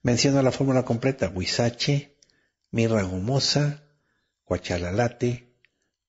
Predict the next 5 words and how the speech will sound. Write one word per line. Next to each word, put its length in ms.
propóleo 460
de 80
abejas, 680
nuez 300
pecana, 600